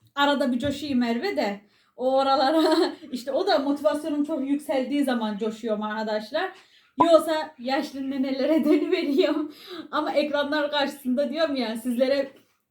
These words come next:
biraz olsun şöyle, şöyle gülümsetebilmek için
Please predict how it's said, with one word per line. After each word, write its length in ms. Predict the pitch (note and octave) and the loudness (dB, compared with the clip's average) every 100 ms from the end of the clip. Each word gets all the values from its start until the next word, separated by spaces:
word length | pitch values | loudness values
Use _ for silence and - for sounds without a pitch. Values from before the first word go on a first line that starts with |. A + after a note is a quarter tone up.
| _ _ _ _ _ _ - | _ _ _ _ _ _ 2
biraz 340 | A#4 B4+ F#4 | 4 6 2
olsun 280 | D#4+ D4 D4+ | 0 -2 -4
şöyle, 560 | D4+ E4+ E4 D4 - _ _ _ _ _ _ _ _ _ _ | -6 -6 -6 -8 -10 _ _ _ _ _ _ _ _ _ _
şöyle 320 | A4 A4 F4 | -6 -2 -2
gülümsetebilmek 1000 | D4 D#4+ - F4+ F4+ C4 D#4 E4+ G4 - | -2 -4 -2 -2 -2 -2 -2 -4 -6 -8
için 360 | - G4+ - | -4 -4 -4